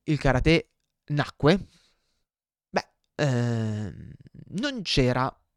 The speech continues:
la tradizione di trasmettere quello che si apprendeva dai, dagli insegnanti, dagli insegnanti cinesi,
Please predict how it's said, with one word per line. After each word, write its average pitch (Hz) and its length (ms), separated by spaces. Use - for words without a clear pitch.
la 131 180
tradizione 156 640
di 123 220
trasmettere 139 1040
quello 135 280
che 131 320
si - 140
apprendeva 127 480
dai, 107 380
dagli 110 240
insegnanti, 113 640
dagli 117 180
insegnanti 107 480
cinesi, 113 640